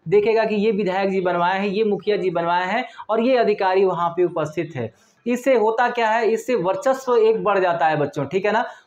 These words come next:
तो लेकिन यहाँ पे वर्चस्व की बात नहीं थी, यहाँ पे अशोक ने ये कहा था कि मेरे आदेशों को लोगों को मानना चाहिए, ठीक है बच्चों।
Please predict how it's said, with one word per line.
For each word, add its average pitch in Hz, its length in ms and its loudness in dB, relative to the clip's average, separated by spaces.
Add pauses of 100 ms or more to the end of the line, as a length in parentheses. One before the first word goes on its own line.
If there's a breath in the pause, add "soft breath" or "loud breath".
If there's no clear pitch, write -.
तो 254 60 0
लेकिन 247 300 2
यहाँ 240 240 2
पे 247 120 -2
वर्चस्व 233 440 0
की 233 120 -4
बात 190 260 2
नहीं 190 120 -2
थी, 220 140 -6
यहाँ 202 240 -2
पे 233 160 0
अशोक 202 400 0
ने 214 120 -2
ये 180 180 2
कहा 202 240 0
था 190 120 -4
कि 208 140 -4
मेरे 170 460 0
आदेशों 202 480 0
को 208 160 2
लोगों 185 340 0
को 208 140 -2
मानना 214 380 0
चाहिए, 170 440 -2
ठीक 180 140 -6
है 214 60 2
बच्चों। 226 280 2